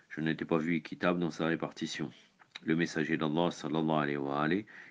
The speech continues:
irrité par cette remarque déplacée, dit : « Malheur à toi. Si l'équité n'est pas, n'était pas en moi, en qui se trouverait-elle ? » Les musulmans présents à la scène demandèrent au messager d'Allah, sallallahu alayhi wa sallam, « Devons-nous le tuer ? »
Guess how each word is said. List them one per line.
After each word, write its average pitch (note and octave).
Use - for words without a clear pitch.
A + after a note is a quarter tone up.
irrité E2+
par D2+
cette D#2+
remarque D#2+
déplacée, E2
dit : « D#2
Malheur E2
à D#2+
toi. D#2
Si -
l'équité E2
n'est E2
pas, D#2+
n'était D#2+
pas D#2+
en D2+
moi, F2
en E2
qui -
se -
trouverait-elle ? » D2+
Les E2
musulmans G2
présents F2+
à F2
la E2
scène F#2+
demandèrent E2
au E2
messager E2
d'Allah, D#2+
sallallahu D#2
alayhi D2
wa D2+
sallam, « E2+
Devons-nous E2+
le F#2
tuer ? » D2+